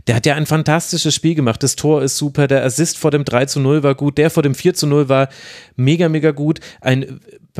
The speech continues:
Wimmer war sehr gut. Ich meine, der ist alleine der ganzen Abwehr von Hertha <laughs> davon gelaufen.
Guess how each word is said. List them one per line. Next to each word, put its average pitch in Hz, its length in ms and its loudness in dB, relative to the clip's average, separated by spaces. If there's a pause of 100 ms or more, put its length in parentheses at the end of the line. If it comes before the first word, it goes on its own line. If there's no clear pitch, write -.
Wimmer 165 640 0
war 156 300 2
sehr 139 340 0
gut. 156 380 -2
Ich 135 140 -6
meine, 135 260 0
der 135 160 0
ist 139 120 -2
alleine 147 420 2
der 143 120 2
ganzen 156 360 -2
Abwehr 151 400 0
von 143 200 0
Hertha 156 300 2
<laughs> - 20 0
davon 160 360 0
gelaufen. 156 680 0